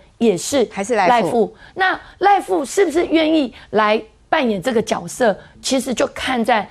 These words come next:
Speaker 1: 赖副自己本身愿不愿意。其实我必须说，大家都在等待赖副，
Speaker 2: 好，这个这样
Speaker 1: 只要是他愿意把大家各就各位处理好，
Speaker 2: 嗯。
Speaker 1: 我觉得 OK。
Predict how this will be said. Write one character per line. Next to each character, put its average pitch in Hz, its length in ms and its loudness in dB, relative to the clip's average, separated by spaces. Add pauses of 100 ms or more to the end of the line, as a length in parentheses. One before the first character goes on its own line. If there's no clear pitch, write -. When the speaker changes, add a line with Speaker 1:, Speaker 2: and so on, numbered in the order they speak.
(140)
Speaker 1:
赖 247 220 0
副 247 180 -2
自 226 160 -6
己 214 120 -4
本 196 260 -4
身 214 220 0
愿 233 200 0
不 190 80 -6
愿 208 160 0
意。 196 40 -6
其 330 100 -2
实 392 140 2 (220)
我 247 120 2
必 294 160 0
须 285 80 -2
说， 254 180 0 (240)
大 254 200 0
家 208 160 0
都 208 120 0
在 196 160 0
等 175 220 -10
待 190 160 -4
赖 190 120 -2
副， 175 200 -6
Speaker 2:
好， 175 100 -4 (160)
这 480 120 2
个 523 60 6
这 - 40 6
样 - 60 4
Speaker 1:
只 622 80 2
要 381 60 2
是 330 60 2
他 339 160 -2
愿 339 200 0
意 - 20 -4
把 214 180 -4
大 262 220 -2
家 254 160 0 (300)
各 370 100 4
就 - 180 0
各 302 140 0
位 285 160 4
处 233 220 0
理 240 100 0
好， 220 180 -6
Speaker 2:
嗯。 180 40 -6
Speaker 1:
我 190 100 -4
觉 220 140 0
得 - 80 -4
OK。 175 420 -2